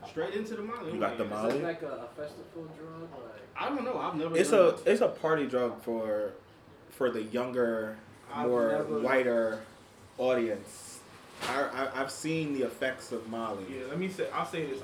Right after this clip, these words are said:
Speaker 4: I've seen two people take it, and when I say they was just on a different type of
Speaker 2: They
Speaker 4: time,
Speaker 2: were different.
Speaker 4: like, they was just, like, constantly active. They
Speaker 2: No
Speaker 4: needed something
Speaker 2: cares.
Speaker 4: to do.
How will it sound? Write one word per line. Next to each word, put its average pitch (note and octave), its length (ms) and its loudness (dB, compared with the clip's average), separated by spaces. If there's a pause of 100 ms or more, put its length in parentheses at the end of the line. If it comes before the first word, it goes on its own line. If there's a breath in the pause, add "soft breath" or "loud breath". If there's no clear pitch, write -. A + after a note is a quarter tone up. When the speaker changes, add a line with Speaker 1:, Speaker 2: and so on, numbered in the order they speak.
Speaker 4:
I've - 80 -6
seen E3+ 300 -8
two F3+ 100 -6
people D#3+ 320 -8
take D#3+ 240 -4
it, D#3+ 160 -8 (800)
and C3 180 -8
when C3 100 -10
I C3+ 120 -8
say D3 240 2
they C#3+ 100 -2
was C#3 160 -6
just C#3+ 180 -10
on C#3 180 -8
a A#2+ 200 -12
different C#3 300 -8
type C3+ 200 -8
of A#2+ 100 -6
Speaker 2:
They A#2 60 -8
Speaker 4:
time, C#3+ 320 -2
Speaker 2:
were C#3+ 60 -6 (200)
different. G#2+ 480 -10
Speaker 4:
like, B2+ 280 -4
they C3 140 -4
was C3 240 -6
just, B2 280 -8
like, A2 140 -10 (200)
constantly B2+ 680 -8
active. B2+ 580 -4
They B2 120 -6
Speaker 2:
No C3+ 260 2
Speaker 4:
needed C#3 160 0
something A#2 240 2
Speaker 2:
cares. B2+ 300 -6
Speaker 4:
to C#3 80 -10
do. C3+ 320 -6